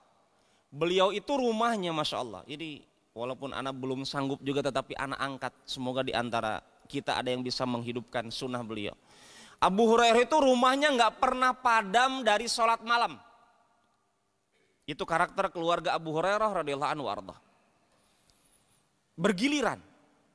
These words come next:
Beliau yang bangun, nanti dilanjut sama a-, anaknya, kemudian dilanjut sama, sampai pembantunya. Sampai istrinya.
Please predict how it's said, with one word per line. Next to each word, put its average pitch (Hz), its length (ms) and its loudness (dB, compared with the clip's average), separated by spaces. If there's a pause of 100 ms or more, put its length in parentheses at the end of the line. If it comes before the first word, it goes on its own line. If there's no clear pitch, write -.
(1040)
Beliau 123 320 0
yang 117 240 0
bangun, 131 400 0
nanti 120 240 -6
dilanjut 120 400 -4
sama 107 640 -8 (320)
a-, 101 240 -2
anaknya, 123 640 -4
kemudian 117 400 -8
dilanjut 123 320 -6
sama, 117 400 -6
sampai 214 320 -4
pembantunya. 170 720 0 (1040)
Sampai 180 400 0
istrinya. 240 480 0